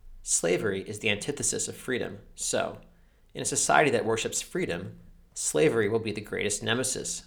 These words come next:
of that cultural hegemony. But is slavery really that bad? Sometimes, it would seem, people enjoy being slaves. Now, here I need to be careful. I do not mean that people like being real slaves.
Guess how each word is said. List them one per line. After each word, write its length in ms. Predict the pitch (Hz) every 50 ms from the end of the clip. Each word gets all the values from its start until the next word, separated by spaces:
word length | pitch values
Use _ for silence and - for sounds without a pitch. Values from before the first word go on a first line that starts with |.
| - -
of 120 | 110 104
that 180 | 113 101 - -
cultural 400 | - 104 95 - - - 87 -
hegemony. 580 | - 101 - 107 107 110 104 98 - 85 - - - - - - - - - - - - - - - - - - - - - - - - - - - - _ -
But 240 | - 160 160 - -
is 80 | 143
slavery 520 | - - - - 147 175 202 - 180 160 123
really 280 | 104 104 110 117 113
that 340 | 104 98 87 92 95 - -
bad? 320 | 92 87 87 95 120 - - - - - - - - - - - - - - - -
Sometimes, 640 | - - 170 175 175 170 - 87 - 92 135 -
it 100 | - -
would 140 | 104 110 -
seem, 380 | - - - 92 87 92 101 110 - - -
people 300 | - 131 123 - - -
enjoy 440 | - 143 135 117 117 131 143 165 170
being 300 | - - 101 95 92 -
slaves. 680 | - - - - 95 - - - - - - - - - - - - - _ _ _ _ - _ _ _ _ _ _ _ _
Now, 300 | - 117 104 - - - - - - _ _
here 260 | _ - - 214 196
I 80 | 175 139
need 140 | 127 113 101
to 80 | -
be 80 | - -
careful. 440 | - - - - - - - - - - _ _ _ _ _ _ _ _ _ _ _
I 80 | - 135
do 140 | 135 151 151
not 220 | 190 202 202 -
mean 240 | 113 110 104 101 98
that 160 | 98 - -
people 420 | - 107 - 98 92 90 87 - -
like 300 | 98 101 101 101 - -
being 320 | 104 98 92 92 90 87
real 220 | 92 107 110 107 -
slaves. 580 | - - - - - - - - - - -